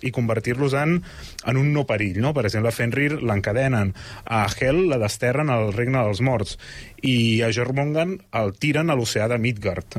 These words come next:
a llocs on no poden, on no poden fer mal. Llavors, estem en un punt que Loki deixa de fer entremaliadures, deixa d'ajudar els déus,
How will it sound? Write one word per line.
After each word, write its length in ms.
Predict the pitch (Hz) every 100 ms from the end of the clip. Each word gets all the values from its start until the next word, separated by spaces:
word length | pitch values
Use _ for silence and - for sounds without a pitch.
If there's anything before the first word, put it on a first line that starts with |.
| -
a 80 |
llocs 320 | 110 131 160 143
on 160 | 117
no 140 | 117 107
poden, 320 | 110 127 131 110
on 240 | 98 98
no 80 | 101
poden 240 | 117 113
fer 160 | 101 92
mal. 160 | 92 101
Llavors, 380 | 131 160 - - - - - -
estem 320 | 131 131 156 170
en 80 |
un 120 | 170 156
punt 240 | 185 202
que 140 | 196 135
Loki 240 | 139 131
deixa 240 | 120 123 135
de 80 |
fer 80 | 147
entremaliadures, 800 | 127 135 135 147 180 196 208 185
deixa 220 | 127 - 127
d'ajudar 320 | 120 135 147
els 60 | 175
déus, 240 | 208 -